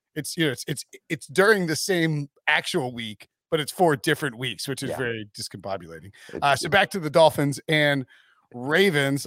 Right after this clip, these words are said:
Speaker 1: Let's look at our first touchdown picks here. I mean, I'll be honest, like,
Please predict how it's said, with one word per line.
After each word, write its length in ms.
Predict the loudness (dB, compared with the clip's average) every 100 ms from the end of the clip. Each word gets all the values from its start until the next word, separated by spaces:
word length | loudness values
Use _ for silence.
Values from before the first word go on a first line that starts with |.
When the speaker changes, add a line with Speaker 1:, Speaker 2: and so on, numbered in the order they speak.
| -4
Speaker 1:
Let's 320 | 0 0 -2
look 280 | -2 0 0
at 100 | 0
our 120 | 0
first 320 | 0 -4 -6 -4
touchdown 520 | -6 -2 -2 -2 -6 _ _ _ _
picks 280 | 0 0 2
here. 380 | 4 4 2 -4 _ _ _ _ _ _ _ 0
I 60 |
mean, 120 | 6
I'll 80 | 8
be 80 | 8
honest, 300 | 8 6 4
like, 220 | -2 -4